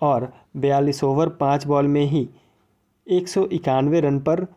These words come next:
आकर ढेर हो गई। कप्तान बाबर आजम ने सबसे ज़्यादा पचास रन की पारी खेली, जबकि मोहम्मद रिजवान ने उनचास रन बनाए।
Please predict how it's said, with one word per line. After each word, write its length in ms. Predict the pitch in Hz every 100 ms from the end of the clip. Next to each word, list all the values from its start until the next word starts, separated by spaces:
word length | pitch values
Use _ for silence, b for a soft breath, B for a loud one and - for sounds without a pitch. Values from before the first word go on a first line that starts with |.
| b b -
आकर 400 | 156 131 147 147
ढेर 360 | 135 117 139 139
हो 140 | 127
गई। 200 | 123 127 - _ _ b b -
कप्तान 480 | 139 - 135 131
बाबर 380 | 123 123 131 143
आजम 260 | 143 143 151
ने 180 | 160 170
सबसे 340 | 135 135 135
ज़्यादा 420 | 127 131 143 160 160 -
पचास 440 | 143 - 165 175
रन 220 | 139 131
की 180 | 131 160
पारी 360 | 160 135 127 123
खेली, 300 | 131 127 143 - b b b -
जबकि 400 | 143 139 139 123
मोहम्मद 460 | 123 123 131 131 123
रिजवान 400 | 123 127 135 151
ने 220 | 165 180 180 B B
उनचास 480 | 165 156 170 160 135
रन 160 | 123 123
बनाए। 280 | 120 123